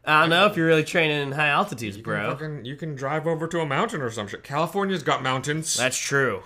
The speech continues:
Speaker 2: Here's the dangers of blood doping,
Speaker 1: Ah.
Speaker 2: okay? Blood doping increases the risk of blood clot,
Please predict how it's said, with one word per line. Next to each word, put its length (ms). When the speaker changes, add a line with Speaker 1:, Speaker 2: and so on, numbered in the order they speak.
Speaker 2:
Here's 240
the 100
dangers 460
of 100
blood 220
doping, 340
Speaker 1:
Ah. 240
Speaker 2:
okay? 220
Blood 200
doping 300
increases 460
the 100
risk 260
of 120
blood 240
clot, 420